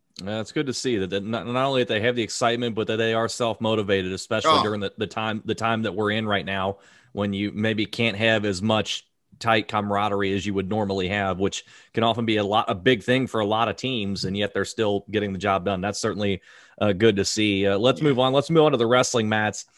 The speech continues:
Speaker 1: You know, they're getting underway, and, and,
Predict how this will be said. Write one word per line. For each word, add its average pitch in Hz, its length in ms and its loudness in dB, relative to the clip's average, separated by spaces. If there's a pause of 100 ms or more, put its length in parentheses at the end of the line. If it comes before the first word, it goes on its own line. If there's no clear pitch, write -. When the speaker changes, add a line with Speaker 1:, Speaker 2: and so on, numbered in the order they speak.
(280)
Speaker 1:
You 110 80 4
know, 98 220 2
they're 123 220 6
getting 143 240 6
underway, 131 720 8
and, 113 260 0
and, 113 260 0